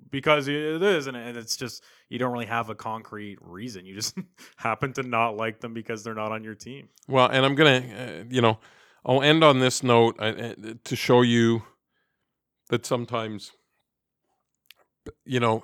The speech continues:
Speaker 2: there's more substance to, to some of these guys than perception. In the case of Sidney Crosby, there's a clip going around where there's a little guy, a, a little boy that was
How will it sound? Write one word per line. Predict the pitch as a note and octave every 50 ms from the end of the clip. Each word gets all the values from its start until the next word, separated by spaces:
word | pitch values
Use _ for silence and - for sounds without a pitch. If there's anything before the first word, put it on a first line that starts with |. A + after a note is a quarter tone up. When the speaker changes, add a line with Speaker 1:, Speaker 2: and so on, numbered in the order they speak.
| -
Speaker 2:
there's | A2+ B2 A#2+ G#2+ -
more | C3+ C3 C#3 D3 C#3+
substance | C3+ - - - C#3 C3+ B2+ C3 - - B2 A2 G2+ - -
to, | - - A#2 A2+ -
to | _ - B2+
some | A2+ - B2+ A2 G#2
of | G#2 G2+
these | G#2+ G#2 G2+ -
guys | - G#2+ G2 G2+ G2+ G2 -
than | A2+ G2
perception. | - - A2+ - - - A#2 G#2+ - - - - F2 - _ _ _ _ _ _ _ _ _ _ _ _ _ _ _ _ _ _ _ -
In | B2+
the | C3 B2+
case | - - D#3 D#3 D3+ -
of | D#3 B2
Sidney | - - D3+ D3 C3 C#3 A#2+
Crosby, | - - C3 B2 B2 B2+ A#2+ G#2+ B2+ A#2
there's | G2+ A2 G#2+ F#2
a | A2+
clip | - - - B2+ C3 - -
going | A#2+ A#2+ A2+ A2 G#2+ G#2
around | G2+ G2+ G2+ G2 G2 F#2+ F#2+ G2 G2 F#2+ - - _ _ _ _ _ _ _ _ _ _ _ _ _ _ _ _ _ _ _ - - _ _
where | B2+ B2 B2+
there's | A#2 A#2+ A#2 G#2 B2
a | A#2
little | A2+ A#2+ A#2+ B2 A#2+
guy, | A2 A#2+ A2 A2+ A2 G#2+ G#2+ A2 G#2 E2 -
a, | - A#2 A2+ A2 -
a | G#2 A2
little | A2 G#2+ A2+ A2+ A#2 A2
boy | G2+ G#2 G#2+ G#2+ A2 A2+
that | G#2+ G#2+ A2 -
was | G2+ G2+ F#2 - -